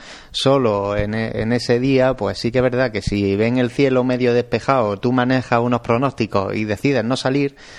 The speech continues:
esas son las primeras personas que luego se te echan encima, la Junta de Gobierno, to-,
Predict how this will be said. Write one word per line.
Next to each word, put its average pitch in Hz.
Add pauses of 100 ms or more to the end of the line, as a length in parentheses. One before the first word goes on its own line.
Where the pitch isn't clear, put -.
(320)
esas 123
son 131
las 110
primeras 120
personas 127
que 117
luego 120
se 117
te 110
echan 110
encima, 139
la 113
Junta 110
de 110
Gobierno, 135
to-, -